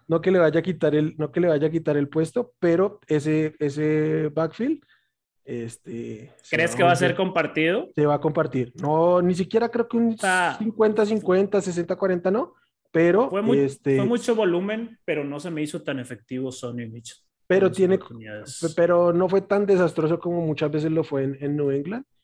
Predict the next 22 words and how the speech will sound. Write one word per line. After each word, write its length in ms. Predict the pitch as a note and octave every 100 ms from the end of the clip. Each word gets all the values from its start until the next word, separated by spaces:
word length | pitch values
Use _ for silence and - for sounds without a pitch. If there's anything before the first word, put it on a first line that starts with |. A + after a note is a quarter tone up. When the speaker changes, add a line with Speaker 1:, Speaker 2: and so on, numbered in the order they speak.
| _ _
Speaker 1:
y 160 | - B2
mientras 400 | B2 A#2 A#2 A#2
esté 280 | A#2 - D3
sano, 480 | F3 E3 C#4 F#4+ _ _ _ _ -
y 540 | B2+ A#2 A2 G#2+ F2 _ _ _ _ _ _ _ _
va, 280 | C#3 D3 C#3+
va 140 | C#3+
a 60 | D3
compartir, 520 | D#3+ D#3+ D#3+ G3+ A#3 _ _ _ B2+
y 80 |
sobre 240 | B2 B2+ B2
todo 220 | C3 C3+
porque 600 | C3 D3+ C#3 C#3+ C3+ B2+
Darrell 300 | A#2+ A#2+ A#2+
Henderson, 360 | C#3 C3 B2+ B2+
su 100 | B2
mayor 280 | A2+ A#2+ C3+
problema 360 | C#3+ C#3+ D3 C#3+
es 180 | A#2+ -
el 100 | A#2+
físico, 580 | D3 D3 E3 F#3 F#3 _
y, 360 | A2+ - -